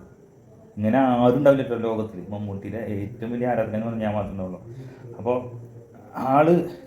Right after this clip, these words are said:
തിരിച്ച് വന്നു, ആൾ ഇതുപോലെ തന്നെ അവാർഡ് വാങ്ങും. എനിക്ക് ആൾ വേണ്ടി ഒരു കാര്യങ്ങളും ചെയ്തിട്ടില്ല. ഞാൻ പോവാറുമില്ല. എനിക്ക് അത്ര എപ്പോൾ വേണമെങ്കിലും കയറി ചെല്ലാം, അദ്ദേഹത്തിൻ്റെ അടുത്ത് കയറി ചെല്ലാം. എനിക്ക് എന്നെ എല്ലാവരും അറിയും. ഞാൻ ആളെ ഒരു ജീവിതത്തിൽ ഇതുവരെ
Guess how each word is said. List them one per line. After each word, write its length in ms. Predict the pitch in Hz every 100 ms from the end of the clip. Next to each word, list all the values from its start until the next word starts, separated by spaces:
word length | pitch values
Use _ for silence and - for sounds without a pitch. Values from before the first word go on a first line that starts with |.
| 135
തിരിച്ച് 260 | 113 110
വന്നു, 260 | 135 120 120
ആൾ 140 | 113
ഇതുപോലെ 320 | 107 107 98 104
തന്നെ 140 | 104
അവാർഡ് 340 | 95 95 95
വാങ്ങും. 360 | 95 101 101 101
എനിക്ക് 240 | 147 160 196
ആൾ 120 | 185
വേണ്ടി 240 | 185 175
ഒരു 360 | 170 160 190 - - - - -
കാര്യങ്ങളും 320 | 151 143 139
ചെയ്തിട്ടില്ല. 360 | 135 127 127 123
ഞാൻ 100 | 127
പോവാറുമില്ല. 520 | 127 127 131 151 127
എനിക്ക് 180 | 107 127
അത്ര 240 | 123 147
എപ്പോൾ 360 | 147 127 - 151
വേണമെങ്കിലും 340 | 143 131 123
കയറി 120 | 110
ചെല്ലാം, 200 | 113 104
അദ്ദേഹത്തിൻ്റെ 480 | 101 101 - 101 101
അടുത്ത് 340 | 101 101 95 92
കയറി 180 | 101 95
ചെല്ലാം. 280 | 92 90 90
എനിക്ക് 180 | 101 95
എന്നെ 540 | 98 - - - 107 104
എല്ലാവരും 460 | 104 107 104 107 -
അറിയും. 400 | 95 98 98 92
ഞാൻ 300 | 110 107 120
ആളെ 180 | 113 113 117 113 - -
ഒരു 400 | 107 117 151 123
ജീവിതത്തിൽ 440 | 123 113 107 110
ഇതുവരെ 420 | 113 101 110 104